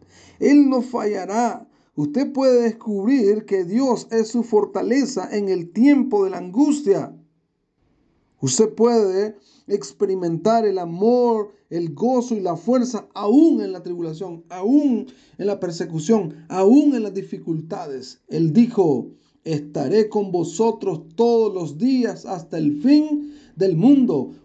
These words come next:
Juan catorce veintisiete, Jesús dijo: "Mi paz os dejo, mi paz os doy. Yo no la doy como el mundo la da". Aleluya. Usted puede tener paz en medio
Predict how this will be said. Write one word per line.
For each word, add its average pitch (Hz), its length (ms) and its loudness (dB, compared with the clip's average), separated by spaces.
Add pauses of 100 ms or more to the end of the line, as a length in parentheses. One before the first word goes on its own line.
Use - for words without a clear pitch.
Juan 233 260 0
catorce 220 500 -6
veintisiete, 214 520 -2
Jesús 202 240 -2
dijo: 208 160 2
"Mi 190 160 -4
paz 214 420 -6
os 156 220 -2
dejo, 220 560 0 (320)
mi 190 160 -2
paz 208 380 -6
os 143 240 -6
doy. 196 600 0
Yo 165 220 0
no 208 120 -2
la 196 120 2
doy 196 280 2
como 170 280 -4
el 151 160 0
mundo 214 680 2 (240)
la 143 260 -4
da". 151 540 -8
Aleluya. 151 720 -2
Usted 156 260 -4
puede 165 220 -2
tener 151 480 -2
paz - 400 -6 (120)
en 120 360 2
medio 180 560 -4